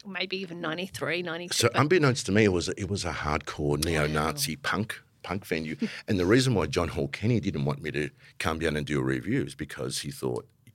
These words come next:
Speaker 2: I'd get my head kicked in.
Speaker 1: <laughs>
Speaker 2: But I, but yeah, that's a funny story about that venue.
Speaker 1: Whoa.
Speaker 2: Yeah.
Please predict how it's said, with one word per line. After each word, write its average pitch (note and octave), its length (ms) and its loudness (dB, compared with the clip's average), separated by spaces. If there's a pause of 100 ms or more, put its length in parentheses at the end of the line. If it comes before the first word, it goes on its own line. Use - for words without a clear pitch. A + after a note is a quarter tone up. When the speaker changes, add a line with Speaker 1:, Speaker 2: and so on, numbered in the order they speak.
(280)
Speaker 2:
I'd - 120 -6
get - 160 -12
my - 120 -10
head - 160 -12
kicked - 240 -12
in. - 100 -14 (260)
Speaker 1:
<laughs> - 180 -6 (640)
Speaker 2:
But F#2 100 0 (120)
I, - 20 -18 (240)
but F#2+ 180 -4
yeah, E2+ 80 0
that's D#2 160 -2
a D2 40 -8
funny E2 200 -2
story C#2 220 -2
about C#2+ 180 -6
that C2 140 -4
venue. B1 240 -4
Speaker 1:
Whoa. E3 360 -4 (520)
Speaker 2:
Yeah. - 180 -6